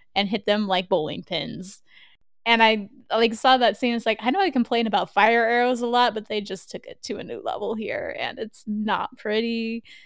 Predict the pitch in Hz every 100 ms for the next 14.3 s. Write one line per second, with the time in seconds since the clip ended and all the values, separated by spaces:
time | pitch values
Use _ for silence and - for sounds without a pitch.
0 | _ _ _ 214 202 240 247 254 233 220
1 | 214 220 202 226 240 240 240 233 214 214
2 | 190 175 202 220 226 233 233 226 233 -
3 | 196 202 196 214 233 220 233 233 233 240
4 | - 208 202 202 202 196 226 226 240 240
5 | 226 226 233 233 - - 226 220 220 226
6 | 240 - 214 175 180 190 - _ _ _
7 | _ - 220 214 202 220 214 214 233 233
8 | 202 202 233 247 247 269 247 233 214 -
9 | 220 226 240 214 208 208 - 233 240 277
10 | 285 294 - 254 247 208 202 254 214 185
11 | 185 185 _ _ _ 247 226 226 - 233
12 | 233 - 240 269 262 - - 233 269 269
13 | 254 269 247 220 _ - _ - - 214
14 | 233 226 -